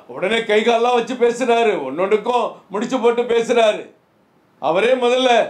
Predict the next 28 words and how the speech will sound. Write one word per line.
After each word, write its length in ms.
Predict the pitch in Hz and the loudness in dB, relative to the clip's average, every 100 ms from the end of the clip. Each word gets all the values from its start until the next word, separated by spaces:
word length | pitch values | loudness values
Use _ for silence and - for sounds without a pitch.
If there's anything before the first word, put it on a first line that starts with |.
| - - | -6 -4
அஹ், 180 | 185 185 | -2 2
காங்கிரஸ் 380 | 190 220 240 - | 2 2 -2 0
கட்சிக்கு 320 | 226 226 226 240 208 | -2 -2 -4 -2 0
சமீபத்துல 440 | 214 240 226 233 196 | 0 0 0 0 2
போனவர் 380 | 226 226 220 214 | 2 2 2 0
தான். 140 | 151 - _ _ _ _ _ _ _ _ _ _ 180 | -4 -10 _ _ _ _ _ _ _ _ _ _ -2
அவர் 220 | 247 233 | 0 0
காங்கிரஸ் 460 | 190 196 262 254 - | 0 0 0 -2 -2
கட்சியில் 320 | 247 247 226 190 | -6 -6 -6 -4
இல்லாத 260 | 226 254 247 | 0 0 0
நேரத்துல 380 | 240 233 247 240 | 0 0 0 0
இந்த 120 | 226 | 0
காங்கிரஸ் 520 | - 202 247 247 233 240 | 0 2 2 2 0 -2
கட்சியை 280 | 196 233 214 196 | -2 0 2 2
எந்த 120 | 226 | 2
அளவுக்கு 340 | 233 247 208 240 - - - | 0 0 -2 -4 -6 -10 -2
கேவலமா 440 | 208 254 247 240 220 | 0 2 0 -2 -2
பேசியிருக்காருங்கிறத 840 | 220 202 220 214 214 208 214 240 240 - - | -4 -6 -6 -2 -2 -4 -4 0 0 0 -10
நீங்க 200 | 202 233 226 | -6 -2 0
பழைய 220 | 202 233 220 | 0 0 0
வீடியோ 300 | 233 247 240 214 | -2 -2 2 2
அறிக்கையெல்லாம் 500 | 233 226 220 233 226 | 0 -4 -2 -2 -2
போய் 160 | 220 | -2
பார்க்கலாம். 360 | 214 214 214 117 - _ _ _ _ _ _ _ _ _ _ _ _ _ _ _ _ _ _ _ _ 190 | -2 0 -2 -4 -14 _ _ _ _ _ _ _ _ _ _ _ _ _ _ _ _ _ _ _ _ -2
பெரியார் 480 | 226 277 285 269 | 2 4 4 2
எந்த 140 | 254 262 | 0 0
அளவுக்கு 260 | 269 233 254 185 | 0 -2 -4 0
கேவலமா 340 | 240 247 240 | 2 2 0